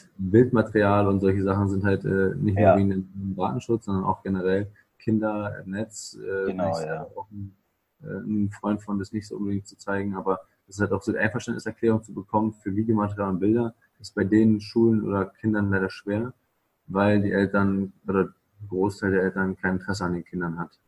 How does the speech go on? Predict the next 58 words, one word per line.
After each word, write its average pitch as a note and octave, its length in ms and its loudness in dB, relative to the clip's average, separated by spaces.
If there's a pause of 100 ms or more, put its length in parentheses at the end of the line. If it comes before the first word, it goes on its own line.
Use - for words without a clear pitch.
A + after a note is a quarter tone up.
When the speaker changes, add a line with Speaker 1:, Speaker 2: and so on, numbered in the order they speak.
(240)
Speaker 1:
ja, F2+ 160 -2
oder F#2+ 120 0
kein F#2 200 -2
Interesse F2+ 280 -6
an F2 80 -6
das E2 140 -16
Leben F2 180 -2
der D#2+ 100 -10
Kinder, E2 300 -16 (220)
an F#2 60 -10
ihren F2+ 160 -6
eigenen. F2 240 -10 (640)
Und G2 100 -10
das - 20 -6
ist G2+ 60 2
ja A2 60 4
das G2+ 160 0
Traurige. F#2 480 2
Also F#2+ 420 2
das G#2+ 160 -2
ist, - 180 -12
äh, G#2+ 220 -2
ich G2+ 60 0
mache G#2 160 2
das G#2 140 -8
mit G2 120 -6
Sarah C#3+ 320 4
jetzt C#3 240 -2
gerade - 180 -12
zusammen, A2+ 440 0
habe G2+ 180 -2
damals G2 320 -2
ganz F#2+ 200 -8
viel, F#2+ 280 -2 (460)
also F#2 160 -6
Sarah F#2 260 4
Mini, C3 420 4
die G#2 80 6
hat F#2 100 2
auch F#2+ 120 2
einen F#2+ 80 -2
Social G2 300 -6
Media A2 240 2
Account G2+ 360 0 (540)
und, F#2+ 280 -4
äh, F#2 220 4
sie F#2 100 -2
ist, - 180 -10
ähm, F2+ 380 -8 (120)
eine F2+ 240 -12
ganz F#2 200 -6
tolle F#2+ 120 -2
Persönlichkeit, G#2 760 0
ja, G2 200 -4
meine F#2+ 200 -4
Frau F#2+ 440 2
und, F2+ 160 -12
äh, F2+ 240 -8